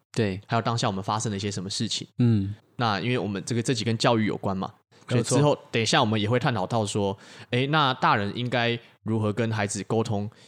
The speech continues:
Speaker 2: 也许会比较顺利一些。
Speaker 1: 嗯。
Speaker 2: 好，那五十三号你想要分享吗？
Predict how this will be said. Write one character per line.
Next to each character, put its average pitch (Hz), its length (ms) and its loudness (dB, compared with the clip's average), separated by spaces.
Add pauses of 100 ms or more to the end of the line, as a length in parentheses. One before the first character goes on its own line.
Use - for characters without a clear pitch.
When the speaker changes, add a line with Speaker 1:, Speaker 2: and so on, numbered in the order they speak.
Speaker 2:
也 120 180 2
许 120 200 0
会 104 100 -2
比 92 80 -6
较 104 100 -4
顺 101 220 -4
利 98 100 -6
一 98 60 -6
些。 95 240 -8 (160)
Speaker 1:
嗯。 123 400 4 (140)
Speaker 2:
好， 98 240 -4
那 123 120 -2
五 101 60 -2
十 107 60 -2
三 117 100 0
号 113 60 0
你 104 100 0
想 104 100 -2
要 101 40 -2
分 113 180 -2
享 - 220 -2
吗？ - 100 -10